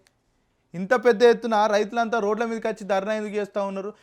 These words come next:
ఇక ధర్నా చేసిన వాళ్ళందరికీ బీజేపీ పార్టో బీఆర్ఎస్ పార్టీయో వాళ్ళందరినీ కూడా దాన్ని కట్టేస్తారు, ఇక లెక్క కట్టేస్తారు. వాళ్ళందరినీ బీజేపీ పార్టో లేకపోతే బీఆర్ఎస్ పార్టో అని లెక్క కట్టేసి వాళ్ళందరినీ కూడా ఇంకో ఈ రైతులందరినీ కూడా మరి వేరే పార్టీలకు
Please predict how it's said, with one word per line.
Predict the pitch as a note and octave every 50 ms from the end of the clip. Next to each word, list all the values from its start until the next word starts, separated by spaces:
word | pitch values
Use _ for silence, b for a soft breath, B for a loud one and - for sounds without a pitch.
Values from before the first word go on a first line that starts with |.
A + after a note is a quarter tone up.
| b b -
ఇక | G3 A3 A3+
ధర్నా | F3+ G3+ G3 G3+ A3 A#3 B3 B3
చేసిన | A#3+ A#3+ A#3+ B3
వాళ్ళందరికీ | A#3+ A#3 A3+ A3+ A3+ A#3+ A#3 A3 A3 B3
బీజేపీ | A3+ F3+ F3+ G#3+ G#3+ G#3 A#3 A#3 A3
పార్టో | A3+ A3+ G#3+ A3 G3 A#3+ B3
బీఆర్ఎస్ | A#3+ F#3+ G#3+ G#3+ A3 A3 A3 A3 G#3+ -
పార్టీయో | G#3+ G#3 G3+ G#3+ A3+ A#3 A3+
వాళ్ళందరినీ | G#3+ G#3 G3 G3 G3 G3+ G#3 A3 G#3+ G#3
కూడా | G#3 G#3+ A3+ A3+ G#3 G3+ G#3+ b b b b b b
దాన్ని | D3 F3+ G#3 A#3 A3
కట్టేస్తారు, | A3+ A3 A3 B3 B3+ A#3+ B3 B3+ A3+
ఇక | G#3 E3 C3 G2+ - _ _ _ _ _ _ _ _ _ _ _ _ _ _ _ _ _ _ _ _ -
లెక్క | E3 F3+ F3+ - A#3+ B3
కట్టేస్తారు. | A#3+ G#3 A#3+ A3 A3+ A3+ G#3
వాళ్ళందరినీ | G#3 G#3 G3+ G3 G3 G3+ A3+ A#3 A3+ F3+
బీజేపీ | F#3+ G3+ G3+ G#3+ A3+ A3 A3+
పార్టో | A3 G#3 G#3 G3 A#3+ A#3+
లేకపోతే | A#3 A3 G3+ A3 G#3+
బీఆర్ఎస్ | E3+ F#3+ G3 G#3 G3+ G#3 G#3 G3 -
పార్టో | - G3 F#3+ F#3+ G3+
అని | A3 G#3+
లెక్క | F#3 E3+ - G3+ G3+
కట్టేసి | G#3 G3 F#3+ G#3 G3+ G#3+
వాళ్ళందరినీ | G#3+ G3+ F#3 F3+ F#3 G3 G#3 G#3 G#3 G#3
కూడా | G#3 G#3 A3 B3 A3 G3+ A3 A3 b b b b b b b _
ఇంకో | - G3 G3 A#3+ B3+ B3+ B3 A#3+ A3 G3 - -
ఈ | - G#3 G#3+ A3
రైతులందరినీ | G3+ G3+ G3+ G#3+ G3+ G#3+ A#3+ A#3+ A#3+ A#3 A3+ A#3 A#3+ A#3 A3 A#3
కూడా | A#3 A#3 A#3 A#3+
మరి | A3+ A3+ A3 A3 A3 G#3+ G3 G#3+ b b b _ -
వేరే | D#3+ G3 A3 A#3+
పార్టీలకు | A#3 A#3+ A3+ G#3+ G#3+ A3 A3+ A3+ A3 G3 A#3 A3+ G#3 G#3 A#3